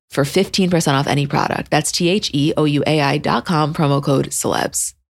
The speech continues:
Apartments dot com believes a dishwasher does more than just clean plates. It turns your whole place into a time machine by turning the time you would have spent washing dishes into extra time for you.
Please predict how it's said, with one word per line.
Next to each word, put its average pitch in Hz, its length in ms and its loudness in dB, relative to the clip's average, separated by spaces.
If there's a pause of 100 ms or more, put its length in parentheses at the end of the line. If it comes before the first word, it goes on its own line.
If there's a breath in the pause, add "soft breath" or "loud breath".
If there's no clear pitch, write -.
(500)
Apartments 180 420 2
dot 196 200 2
com 139 280 2
believes 147 300 2
a 156 40 2
dishwasher 214 560 2
does 165 220 2
more 151 220 2
than 135 120 -2
just 135 200 -2
clean 104 200 -4
plates. - 520 -4 (180)
It - 60 2
turns 185 240 4
your 175 100 4
whole 185 220 4
place 160 320 2
into 175 180 0
a 190 60 0
time 147 240 0
machine 135 420 -2
by 143 140 2
turning 160 260 2
the 165 80 2
time 151 280 0
you 151 120 0
would 185 140 4
have 233 100 2
spent 156 240 0
washing 156 320 0
dishes - 560 -2 (100)
into 160 220 2
extra 165 300 0
time 139 400 0
for - 180 -4
you. - 380 -2